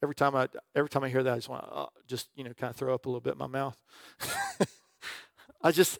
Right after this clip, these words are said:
I hate it. I hate that liberal, you know, mindless drivel that sounds so good,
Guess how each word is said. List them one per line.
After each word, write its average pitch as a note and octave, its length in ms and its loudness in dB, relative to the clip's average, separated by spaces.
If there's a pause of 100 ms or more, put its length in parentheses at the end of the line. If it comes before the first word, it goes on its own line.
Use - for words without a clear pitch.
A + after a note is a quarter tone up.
I D3 80 4
hate D3+ 320 4
it. - 140 0
I C3+ 80 2
hate C#3 280 4
that D#3 160 8 (360)
liberal, D3 720 6
you D3 120 -8
know, C3+ 260 0 (140)
mindless D3 800 8 (360)
drivel C3+ 580 8
that - 140 2
sounds F3+ 460 6
so D#3+ 220 6
good, C#3 480 8